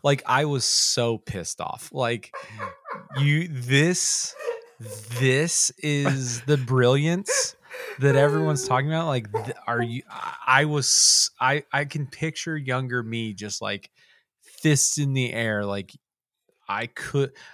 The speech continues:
I couldn't believe it. And yet I totally could believe it. And I've, I have come to terms, like, I've, I've, I'm fine with it now.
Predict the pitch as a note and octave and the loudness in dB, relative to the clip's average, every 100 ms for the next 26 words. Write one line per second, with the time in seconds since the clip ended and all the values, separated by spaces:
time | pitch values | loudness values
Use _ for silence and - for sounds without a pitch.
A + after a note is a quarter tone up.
0 | - A#2 B2+ - E3 E3 E3 C#3+ C3 B2+ | -6 -4 -4 -2 -2 0 -2 -4 -4 -4
1 | G#2 F#2+ - A2+ A2 A#2 - G#2 - - | -4 -8 -8 -6 -2 -2 -2 -8 -10 -4
2 | A#2 A2 A2 - G#2 F2 F#2 F2+ C#2 - | -2 -2 -6 -4 -6 -4 -8 -8 -10 -8
3 | - B3 C4+ B3 - - - _ _ _ | -2 0 0 -4 -12 -20 -20 _ _ _
4 | _ _ C#3 C#3+ C#3+ A#2+ - _ _ _ | _ _ 0 2 0 -2 -12 _ _ _
5 | _ _ _ _ _ _ _ B2 C3 B2 | _ _ _ _ _ _ _ -2 0 0
6 | G#2 A2+ A2+ G#2+ G#2 - C#3 C#3+ B2 C3 | -4 -4 -4 -6 -8 -4 -4 -4 -4 -2
7 | C3 B2+ B2 - B2 A2 G#2 - A2+ G#2 | -2 -2 -8 -6 -4 -4 -6 -4 -6 -6
8 | G2+ _ _ _ _ _ _ _ _ _ | -12 _ _ _ _ _ _ _ _ _
9 | - C#3 C#3 D#3 C3+ G#2 F2 E2+ - | 0 0 6 8 8 0 -6 -10 -12